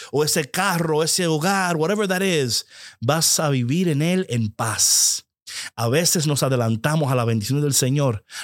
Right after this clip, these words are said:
nos metemos en problemas y no vivimos en paz en esa casa, en ese carro, en esa, porque nos adelantamos a los procesos de Dios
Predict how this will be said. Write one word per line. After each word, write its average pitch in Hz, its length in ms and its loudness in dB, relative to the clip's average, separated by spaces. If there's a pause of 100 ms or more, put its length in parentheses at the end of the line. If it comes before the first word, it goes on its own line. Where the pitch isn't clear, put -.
nos 127 160 0
metemos 131 460 0
en 156 100 2
problemas 143 640 0
y 131 140 0
no 143 180 2
vivimos 151 400 0
en 117 140 2
paz 110 420 -2 (240)
en 120 160 0
esa 123 260 0
casa, 113 340 -2
en 113 80 2
ese 110 280 -2
carro, 110 360 0
en 117 80 2
esa, 127 260 0 (240)
porque 135 400 -2
nos 131 240 -2
adelantamos 131 1080 0
a 127 60 -4
los 120 200 0
procesos 131 580 0
de 113 120 0
Dios 107 480 -4